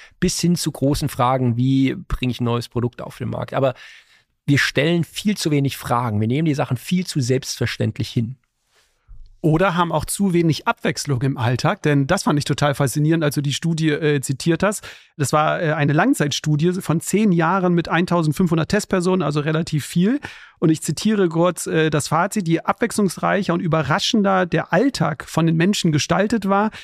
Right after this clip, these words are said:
Speaker 2: desto besser konnten sie kognitive Probleme lösen und sich auf neue Aufgaben einstellen." Das ist ja relativ einfach umzusetzen im Alltag, oder nicht?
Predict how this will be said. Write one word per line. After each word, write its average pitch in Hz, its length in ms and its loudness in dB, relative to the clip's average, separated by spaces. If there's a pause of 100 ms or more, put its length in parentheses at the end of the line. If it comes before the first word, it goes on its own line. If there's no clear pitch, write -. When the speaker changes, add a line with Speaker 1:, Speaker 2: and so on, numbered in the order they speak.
(160)
Speaker 2:
desto 170 220 0
besser 185 380 0
konnten 190 320 0
sie 147 140 0
kognitive - 640 0
Probleme 151 460 2
lösen 196 500 4
und 165 160 0
sich 160 160 -4
auf 147 160 -4
neue 160 400 2
Aufgaben 147 560 0 (240)
einstellen." 123 640 0 (720)
Das - 180 -2
ist 151 120 0
ja 175 100 2
relativ 165 420 -2
einfach 160 340 -2
umzusetzen 202 560 0
im 139 100 -2
Alltag, 127 380 -4
oder 135 160 -4
nicht? 127 240 -6